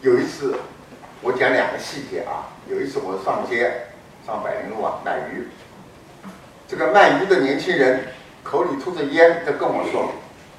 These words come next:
用广东话“胡搭切了”啊。他说：“你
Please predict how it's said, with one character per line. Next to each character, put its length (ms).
用 120
广 140
东 80
话 60
“胡 140
搭 140
切 180
了” 80
啊。 240
他 120
说 440
：“你 120